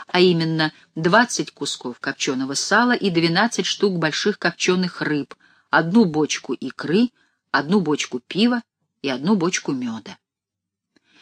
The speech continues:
К обеду польский посол, о котором Купчино упоминал в разговоре с нами третьего сентября,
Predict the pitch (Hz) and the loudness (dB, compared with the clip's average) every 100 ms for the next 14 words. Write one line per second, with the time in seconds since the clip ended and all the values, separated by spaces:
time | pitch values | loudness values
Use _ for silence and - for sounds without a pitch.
0 | - - _ _ - 185 269 262 220 - | -20 -20 _ _ 0 4 4 6 4 6
1 | 247 226 - 214 208 208 - 285 233 170 | 4 4 0 0 0 0 0 2 2 0
2 | 170 175 170 165 - 180 - 175 165 160 | -2 -2 -2 -4 -6 -6 -2 0 0 -2
3 | 165 175 165 151 160 156 165 165 151 139 | -4 -2 0 0 -2 0 0 2 2 0
4 | - 151 139 139 - 156 131 135 139 - | -2 -2 -2 -2 -4 -4 -4 -6 -6 -6
5 | 139 160 190 254 | -4 -2 0 0